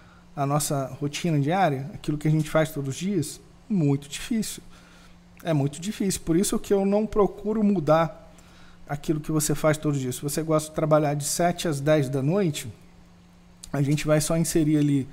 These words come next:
numa horinha do dia algo, quatro coisas pra você fazer que vai garantir que você colhe, colhe ali um resultado muito melhor que você vem colhendo. Mas não é querer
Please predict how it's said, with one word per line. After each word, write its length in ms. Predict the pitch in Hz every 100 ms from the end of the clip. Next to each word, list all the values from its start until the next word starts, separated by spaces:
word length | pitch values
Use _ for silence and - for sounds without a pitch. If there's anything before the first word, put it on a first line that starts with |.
| - - - - -
numa 360 | 143 165 170
horinha 380 | 156 151 147 151
do 120 | 143
dia 440 | 143 135 214 190 - - - - -
algo, 400 | 185 160 151 151 - - - - - - -
quatro 300 | 165 165 190
coisas 420 | 185 180 156 147
pra 160 | 147
você 260 | 143 143 147
fazer 520 | 147 139 135 196 185 - - - - - - - -
que 40 | 147
vai 160 | 160
garantir 500 | 160 170 165 - 156
que 140 | 156 156
você 260 | 165 175
colhe, 380 | - 147 156 156 -
colhe 320 | - 151 165
ali 180 | 160 151
um 140 | 156
resultado 460 | 156 160 160 160 151
muito 200 | 160 165
melhor 300 | 180 156 147
que 60 | 165
você 200 | 156 160
vem 200 | 170 165
colhendo. 440 | 175 - 170 135 - - - - - -
Mas 200 | - 143
não 160 | 160 202
é 200 | 170 180
querer 480 | 180 175 151 160